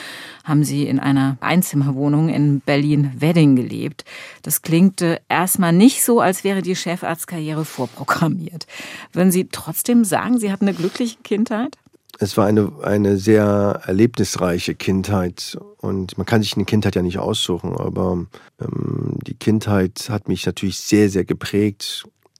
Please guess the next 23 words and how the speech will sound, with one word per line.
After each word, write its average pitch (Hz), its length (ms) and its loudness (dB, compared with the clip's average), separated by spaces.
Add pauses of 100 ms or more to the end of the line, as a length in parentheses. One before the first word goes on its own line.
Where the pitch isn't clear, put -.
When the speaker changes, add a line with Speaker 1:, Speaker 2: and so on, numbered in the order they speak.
(300)
Speaker 2:
Dieses - 380 -8
Leben 90 320 0
an 87 160 -4
der 87 120 -2
Berliner 85 280 -2
Mauer 117 440 0
im 92 140 -6
Westteil - 380 -4
der 92 100 -4
Stadt. - 480 -12 (360)
Meine - 280 -6
vielen 92 340 0
Freunde, 104 720 2 (160)
die, - 80 -12
meine 87 260 -4
Liebe 92 320 0
zum 87 580 -4
Straßenfußball - 1080 -6 (220)
Speaker 1:
<laughs> - 200 -10
Speaker 2:
hat - 140 -8
mich 101 200 -8
sehr - 240 -2
geprägt. - 760 -10